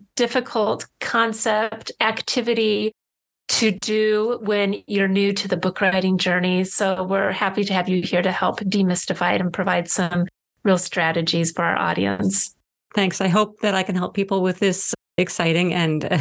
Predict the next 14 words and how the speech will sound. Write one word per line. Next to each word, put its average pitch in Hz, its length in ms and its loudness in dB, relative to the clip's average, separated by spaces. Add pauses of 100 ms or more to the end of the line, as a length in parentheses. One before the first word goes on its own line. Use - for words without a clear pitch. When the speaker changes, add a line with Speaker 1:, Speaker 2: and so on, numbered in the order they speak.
(120)
Speaker 2:
<laughs> 180 40 -4
long-lasting 175 760 0
part 170 200 0
of 151 60 -2
the 147 100 -4
writing 156 400 0 (220)
journey. 180 540 0 (880)
Speaker 1:
So 339 160 0
if 349 80 -2
you 381 100 2
could 427 160 -4
start 285 300 -2
out 262 260 -2
by 208 800 0